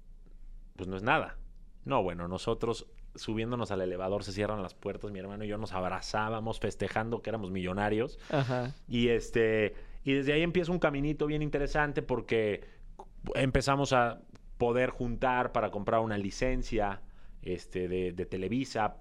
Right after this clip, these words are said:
Speaker 1: tener a todos los personajes en los paquetes.
Speaker 2: Y lo lograron.
Speaker 1: Lo logramos, llegamos de estar nosotros vendiendo de ambulantes,
Speaker 2: Ujú.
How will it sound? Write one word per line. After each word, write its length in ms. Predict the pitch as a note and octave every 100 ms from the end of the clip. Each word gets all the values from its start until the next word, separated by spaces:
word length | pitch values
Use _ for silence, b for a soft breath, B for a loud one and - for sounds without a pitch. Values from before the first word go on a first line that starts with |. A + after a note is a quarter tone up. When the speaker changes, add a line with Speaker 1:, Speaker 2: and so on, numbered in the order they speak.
| -
Speaker 1:
tener 200 | F#2+ G#2+
a 80 | G2+
todos 160 | A2
los 100 | G2+ -
personajes 640 | F#2 F2 F#2 G2+ G2+ -
en 100 | E2+
los 100 | F2
paquetes. 720 | F2+ - B2 A2+ A#2 G#2+ - B B
Speaker 2:
Y 60 |
lo 100 | C3+
lograron. 540 | D3+ A#2+ C3+ F#3 D3 F#2
Speaker 1:
Lo 140 | G#2+ A2
logramos, 440 | G#2+ A#2+ D#3+ D3
llegamos 420 | A2+ B2 C#3+ C3+
de 80 | A2+
estar 280 | - C3+ C#3
nosotros 340 | C#3+ C#3 C#3+
vendiendo 340 | B2+ A#2+ B2+ C3
de 80 | A2+
ambulantes, 840 | G#2+ G2+ G#2+ A#2+ A#2 G#2+ - -
Speaker 2:
Ujú. 400 | C3 C3 B2+